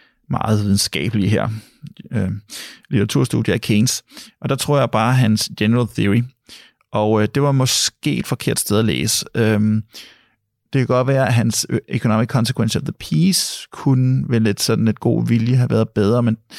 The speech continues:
der taler han ikke om de her ord, så jeg ville ikke have fundet noget, men, men, men det er måske tættere på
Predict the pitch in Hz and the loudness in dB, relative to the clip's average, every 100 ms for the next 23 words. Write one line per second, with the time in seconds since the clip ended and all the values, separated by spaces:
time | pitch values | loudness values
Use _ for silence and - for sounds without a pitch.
0 | - - _ - - 143 117 101 104 107 | -20 -20 _ -4 -2 0 0 0 0 0
1 | 104 98 87 - 95 - 113 107 - - | 0 0 -2 -2 -2 -2 -2 -6 -4 -2
2 | 107 113 127 - 113 117 117 85 82 98 | 0 0 -2 0 2 4 2 2 2 2
3 | - 110 - - - - 107 107 - 104 | 2 0 0 -6 -14 -4 0 2 0 -2
4 | - 131 127 135 - - 110 101 | 0 0 2 2 2 4 4 2